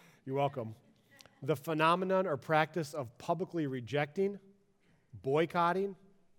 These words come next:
or ending support for pic-, particular people or groups because of their socially or morally unacceptable views or actions."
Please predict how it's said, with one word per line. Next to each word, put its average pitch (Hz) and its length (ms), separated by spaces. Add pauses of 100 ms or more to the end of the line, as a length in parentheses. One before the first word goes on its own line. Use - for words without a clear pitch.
(240)
or 143 160
ending 175 340
support 165 560
for 131 120
pic-, - 500
particular 180 560
people 165 340
or 139 80
groups 139 560 (720)
because 143 240
of 143 100
their 127 140
socially 175 720
or 139 120
morally 147 520
unacceptable 139 720
views 123 320
or 117 100
actions." 120 540